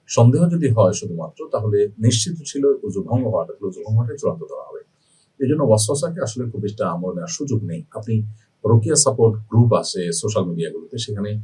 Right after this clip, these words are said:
ওয়াসওয়াসার রুকিয়া লিখে আপনি সার্চ দিতে পারেন, YouTube-এ আছে সে সমস্ত রুকিয়ার অ্যাপগুলো, আহ, নামাতে পারেন বা ভিডিওগুলো শুনতে পারেন। ইনশাআল্লাহ আশা করা যায় আপনি ওয়াসওয়াসা থেকে রক্ষা পাবেন। সেই সাথে আপনি কোনো সাইকিয়াট্রিস্টও দেখাতে পারেন।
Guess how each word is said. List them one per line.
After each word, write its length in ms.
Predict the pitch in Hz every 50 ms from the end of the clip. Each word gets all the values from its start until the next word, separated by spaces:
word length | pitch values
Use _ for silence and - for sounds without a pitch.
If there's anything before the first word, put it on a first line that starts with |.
| - - _ _ _ _ -
ওয়াসওয়াসার 680 | 104 104 107 107 - 123 117 - 123 120 117 113 110 110 110 - - - - -
রুকিয়া 480 | 104 104 107 107 98 92 92 87 - - 101
লিখে 180 | 92 - - -
আপনি 160 | 104 107 -
সার্চ 220 | - 101 90 - -
দিতে 180 | - - - - -
পারেন, 220 | - - - - - _ _ _ _ _ _ _ _ - 98
YouTube-এ 340 | 95 - 110 101 90 90 90
আছে 300 | 82 76 - - 135 127
সে 140 | 113 117 113
সমস্ত 220 | 104 98 92 -
রুকিয়ার 460 | - 82 82 - 90 85 78 - - - _ _ _ _ _ _
অ্যাপগুলো, 640 | - 104 90 - 110 107 - 85 82 82 - - - _ _ _ -
আহ, 380 | 95 85 80 78 80 87 95
নামাতে 280 | 95 90 95 92 - 92
পারেন 240 | - 90 85 90 - _
বা 120 | - - -
ভিডিওগুলো 360 | - - 92 92 - - -
শুনতে 260 | - - 127 117 104 -
পারেন। 180 | - 104 117
ইনশাআল্লাহ 300 | 123 120 - 120 123 139
আশা 160 | 135 - -
করা 160 | - - - -
যায় 140 | - -
আপনি 180 | - _ - - - _ _ _ _ _ _ _ _ -
ওয়াসওয়াসা 400 | 113 113 - - 123 110 110 107
থেকে 180 | 107 107 131
রক্ষা 280 | - 92 95 - - 107
পাবেন। 220 | 98 - - -
সেই 160 | - - 120
সাথে 180 | 117 127 - -
আপনি 180 | 110 117 107 107
কোনো 140 | 202 196
সাইকিয়াট্রিস্টও 760 | 190 - 95 85 - - - - - 117 110 - 123 113 - - -
দেখাতে 400 | 95 - - - - _ - - -
পারেন। 280 | - - 92 107 107 110